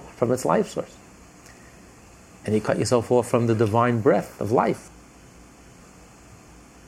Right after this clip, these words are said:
But nevertheless, the essence of the Jew always remains. A Jew is a Jew is a Jew. And therefore,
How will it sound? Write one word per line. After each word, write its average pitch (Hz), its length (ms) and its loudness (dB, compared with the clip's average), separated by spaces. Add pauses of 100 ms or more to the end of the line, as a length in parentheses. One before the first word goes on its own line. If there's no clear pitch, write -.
(320)
But 113 120 -6
nevertheless, 135 880 2
the - 220 -6
essence 151 380 -2
of 113 100 -4
the 113 100 2
Jew 120 280 2
always 107 320 0
remains. 87 640 -12 (220)
A 107 80 -8
Jew 117 440 -4 (140)
is - 140 -18
a 104 40 -16
Jew - 160 -16
is 101 120 -16
a - 60 -20
Jew. - 60 -20 (1040)
And 101 160 -2
therefore, 185 380 2